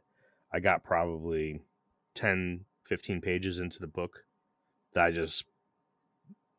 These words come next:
had to really push. I had to dig deep to even finish was Krampus. I almost didn't do it. I almost gave up. Uh, it was just such a, <sighs> see, the thing is, is, like, traditional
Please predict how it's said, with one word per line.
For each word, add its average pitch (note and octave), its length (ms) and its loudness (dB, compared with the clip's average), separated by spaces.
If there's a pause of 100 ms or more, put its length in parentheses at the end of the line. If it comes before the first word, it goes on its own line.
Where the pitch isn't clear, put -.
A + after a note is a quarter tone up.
(120)
had G2 300 2
to E2+ 60 -4
really F2+ 320 0
push. - 420 -2
I E2+ 100 2
had G#2 120 4
to F2 100 0
dig D#2+ 280 -8
deep E2+ 240 -6
to - 60 -8
even E2+ 260 -8
finish F#2 460 -4 (460)
was F#2 100 -4
Krampus. - 520 -6 (480)
I F2+ 140 6
almost E2 460 -2
didn't D2 220 -6
do C#2+ 160 -8
it. B1+ 100 -12 (480)
I F2+ 100 4
almost F#2+ 400 2
gave F2 220 -2
up. D#2+ 200 -2 (680)
Uh, F2 320 8
it F#2+ 100 4
was F#2 260 0
just - 420 2
such G2+ 260 4
a, E2+ 340 4 (440)
<sighs> - 60 -8 (1200)
see, - 120 4
the D#3 140 8
thing F#3+ 220 8
is, D3 240 8
is, A#2+ 180 4
like, A2 320 6 (160)
traditional C#3+ 1000 6